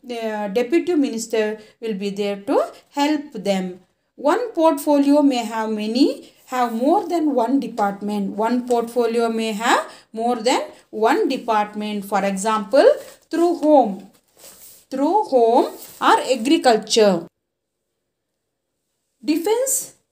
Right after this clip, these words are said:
finance and others are independent departments. They can group under one cate-, uh, un-, under one secretariat. The portfolio is divided as following, and each is entrusted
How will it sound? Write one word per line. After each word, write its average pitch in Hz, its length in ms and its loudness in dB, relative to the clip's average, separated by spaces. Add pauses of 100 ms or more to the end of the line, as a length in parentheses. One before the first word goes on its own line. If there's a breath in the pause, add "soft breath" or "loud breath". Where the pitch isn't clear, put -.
(300)
finance 320 600 0
and 262 180 -4
others 262 540 -2
are 247 260 -2
independent 277 1040 0 (120)
departments. 233 920 -2 (100)
They 294 220 -2
can 285 280 2
group 370 320 -2
under 220 400 -2
one 214 240 -4 (220)
cate-, 202 360 -6
uh, 208 220 -6
un-, 202 220 -4
under 202 360 -4
one 254 260 0
secretariat. 196 880 -4 (640)
The 285 100 -4
portfolio 403 580 2
is 320 180 -2
divided 226 480 -2
as 226 160 -6
following, 208 600 -2
and 214 160 -4
each 359 380 0
is 359 180 0
entrusted 226 1040 -2